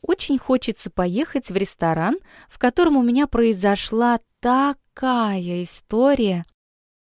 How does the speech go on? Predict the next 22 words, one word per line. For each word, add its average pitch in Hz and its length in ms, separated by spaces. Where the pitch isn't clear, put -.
пусть 311 340
её 180 320
и 254 100
не 185 200
было 175 180
вовсе. 151 420
Тут 226 260
уж 214 200
мужчина 202 680
волей-неволей 240 920
начнёт 196 560
думать, 208 440
что - 400
такое 185 500
могло 170 380
с - 80
тобой 208 260
произойти. 214 680
Наши 202 420
ученицы 190 640
спрашивают. 156 720
Ольга, 180 420